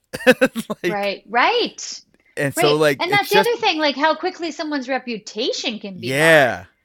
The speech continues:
Speaker 1: yeah. And how strong, like, how powerful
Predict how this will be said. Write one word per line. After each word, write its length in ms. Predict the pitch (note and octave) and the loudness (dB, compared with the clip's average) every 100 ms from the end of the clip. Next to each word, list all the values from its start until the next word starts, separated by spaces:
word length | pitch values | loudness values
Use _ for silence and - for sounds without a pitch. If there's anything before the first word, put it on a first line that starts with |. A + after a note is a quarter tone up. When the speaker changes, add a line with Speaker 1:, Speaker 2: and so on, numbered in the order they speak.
| _ | _
Speaker 1:
yeah. 540 | G2 A2+ E3+ E3+ G#2 F#2+ _ _ _ _ _ _ | -12 -4 0 0 -2 -8 _ _ _ _ _ _
And 100 | C3 | -4
how 260 | B2 C#3+ C#3+ | 2 4 2
strong, 400 | - - C3 C#3+ | -2 -4 -2 0
like, 200 | C3 A#2+ | -2 -4
how 160 | B2 B2 | -4 -6
powerful 1080 | - B2 C3 D3 C3+ - A#2 A2 G#2 G2+ | -6 -4 -2 -2 -6 -8 -8 -6 -8 -10